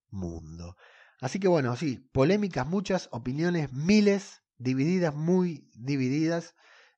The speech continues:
Eh, no, no vamos a unificar criterios, así más que, que, que lo que más nos conviene es escucharnos los argumentos de cada uno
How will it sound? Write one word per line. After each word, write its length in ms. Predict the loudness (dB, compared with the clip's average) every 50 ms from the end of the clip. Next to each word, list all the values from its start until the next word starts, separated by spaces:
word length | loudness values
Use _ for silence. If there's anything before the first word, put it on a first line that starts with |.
| _
Eh, 400 | -10 -8 -6 -6 -6 -6 -6 -6 -2
no, 400 | 0 2 4 4 4 2 0 -2 -4
no 200 | -2 0 0 2
vamos 300 | 0 0 -2 -2 -2 -2
a 40 |
unificar 420 | -4 -4 -4 -6 -6 -4 -4 -4 -4
criterios, 480 | -4 -4 -6 -4 -2 -2 -2 -2 -2
así 240 | -4 -4 -4 -4 -4
más 260 | -2 -2 -4 -6 -6
que, 440 | _ -10 -8 -8 -8 -10 -12 -16 -14
que, 300 | -10 -10 -10 -10 -10 -12
que 180 | -10 -10 -8 -8 -10 -14 -16 -16 -18 -20 _ _ -2
lo 200 | 2 4 4 6
que 100 | 6 4
más 120 | 2 4
nos 140 | 2 2 0
conviene 480 | 0 -2 0 0 0 0 0 -4 -6 -6
es 140 | -8 -8 -8
escucharnos 760 | -8 -6 -6 -6 -2 -2 -2 -2 0 0 -2 -2 -4 -6 _ -20 -20 -20 -20 -20 _ _ _ _ _
los 200 | -2 -2 0 0
argumentos 460 | 0 -2 -2 -2 -2 -2 0 2 2
de 100 | 2 2
cada 220 | 0 0 2 2 2
uno 440 | 2 2 0 0 -2 -2 -4 -8